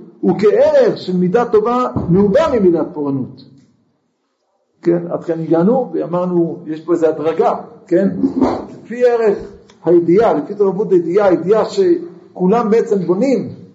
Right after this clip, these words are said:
כולם עניינם זה לבנות את הבניין עדי עד,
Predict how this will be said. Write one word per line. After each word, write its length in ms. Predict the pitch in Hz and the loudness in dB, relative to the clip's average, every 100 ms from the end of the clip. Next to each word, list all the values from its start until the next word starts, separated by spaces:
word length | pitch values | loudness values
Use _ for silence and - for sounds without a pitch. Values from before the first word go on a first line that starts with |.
| _ _ - | _ _ -4
כולם 360 | 170 226 233 | 0 0 0
עניינם 460 | 202 180 190 247 214 | 0 0 -2 -2 0
זה 100 | 170 | 2
לבנות 400 | 170 175 226 233 - | 0 0 -4 -6 -2
את 100 | 190 | 0
הבניין 1040 | 170 160 - - - 135 165 185 214 254 226 | 0 0 -6 -20 -20 -4 2 4 4 2 0
עדי 320 | 180 165 220 226 | -2 2 2 2
עד, 200 | 262 233 | 0 -2